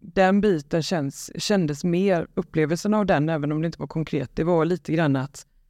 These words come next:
det var något magiskt utövande som inte gillades helt enkelt. Och, ehm, om det är någonting som hon liksom gjorde eller liksom tänkte eller utövade eller inte, det,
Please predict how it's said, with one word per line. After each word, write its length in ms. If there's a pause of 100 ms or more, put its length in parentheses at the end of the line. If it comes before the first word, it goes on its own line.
(500)
det 120
var 280
något 200
magiskt 440
utövande 720
som 180
inte 180
gillades 480
helt 200
enkelt. 400 (840)
Och, 400
ehm, 520 (580)
om 160
det 120
är 40
någonting 500
som 300
hon 400
liksom 440 (640)
gjorde 580
eller 340
liksom 360
tänkte 560
eller 400
utövade 680
eller 140
inte, 480
det, 400